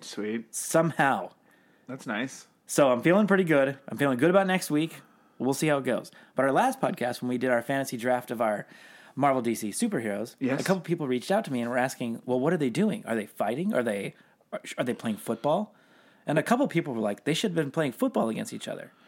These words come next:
Speaker 1: That's not, that's not, I appreciate the
Speaker 2: Like
Speaker 1: suggestion.
Speaker 2: if they had, like Space Jam, if they had to <laughs> superhero play a game of football together, how would they use their
Speaker 1: Ooh,
Speaker 2: powers?
Speaker 1: Space
Speaker 2: And
Speaker 1: Jam. That's fun.
Speaker 2: Right?
Speaker 1: Um, well, they can't,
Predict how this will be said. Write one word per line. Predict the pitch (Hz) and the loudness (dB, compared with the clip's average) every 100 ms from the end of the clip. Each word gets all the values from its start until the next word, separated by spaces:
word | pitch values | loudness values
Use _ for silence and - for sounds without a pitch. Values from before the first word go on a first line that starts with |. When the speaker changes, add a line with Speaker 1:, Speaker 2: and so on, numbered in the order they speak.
| - - - - - - - - - - _ - - - - | -20 -20 -20 -20 -20 -20 -20 -20 -20 -20 _ -16 -10 -8 0
Speaker 1:
That's | 139 120 | 0 2
not, | 104 - - _ | -4 -6 -18 _
that's | 139 135 | -2 0
not, | 120 101 - _ _ | -2 -8 -14 _ _
I | 127 | 0
appreciate | 120 - 143 135 135 127 | 0 4 2 4 2 2
the | - | 0
Speaker 2:
Like | 120 120 101 - 170 | -4 -6 0 4 6
Speaker 1:
suggestion. | 170 | 6
Speaker 2:
if | 151 | 4
they | 147 160 | 4 4
had, | 160 170 | 4 2
like | 151 147 | 2 -2
Space | - 160 143 | 0 -2 0
Jam, | 110 95 - | -6 -8 -8
if | - - | -10 -2
they | 151 | -2
had | 143 147 139 | 2 0 2
to | 147 127 123 - - - - - | 2 2 0 -4 -8 -12 -14 -10
<laughs> | - - 208 196 165 | -10 -8 -4 -2 -4
superhero | - - 175 156 151 127 | -4 -2 0 2 2 0
play | - 131 135 131 | 0 0 2 2
a | |
game | 120 120 | 2 0
of | 107 | 0
football | - 165 113 | -4 -4 -4
together, | 104 101 95 | -4 -4 -6
how | 120 117 | -4 -4
would | 113 | -2
they | 104 | -4
use | 101 113 | -2 -4
their | 110 113 | -2 -2
Speaker 1:
Ooh, | |
Speaker 2:
powers? | 110 110 107 | 0 0 0
Speaker 1:
Space | 104 107 | -2 -4
Speaker 2:
And | 104 | -4
Speaker 1:
Jam. | - 101 95 - _ - - | -8 -8 -8 -14 _ -18 -10
That's | 120 | -10
fun. | - 117 107 - - | -10 -12 -12 -16 -8
Speaker 2:
Right? | 107 107 127 | -2 -2 2
Speaker 1:
Um, | 139 131 123 120 120 - - - | 2 4 2 -4 -10 -14 -20 -10
well, | 131 | -2
they | 147 | 0
can't, | 165 - | 0 -4